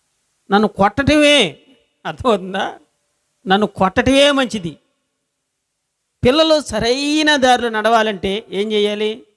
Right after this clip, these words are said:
కొట్టుడు పడాల్సింది, అందులో డౌట్ లేదు. ప్రజ విన్నావా? కొట్టుడు పడాల్సింది, అందులో డౌట్ ఏమీ లేదు. బైబిల్లో దేవుడే చెప్పాడు ఇది.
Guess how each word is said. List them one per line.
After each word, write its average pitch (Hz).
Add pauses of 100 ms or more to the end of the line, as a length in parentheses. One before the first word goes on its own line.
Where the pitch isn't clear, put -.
(680)
కొట్టుడు 214
పడాల్సింది, 170
అందులో 175
డౌట్ 175
లేదు. 185 (720)
ప్రజ 185
విన్నావా? 185 (680)
కొట్టుడు 302
పడాల్సింది, 294
అందులో 285
డౌట్ 277
ఏమీ 320
లేదు. 269
బైబిల్లో 302
దేవుడే 330
చెప్పాడు 302
ఇది. 285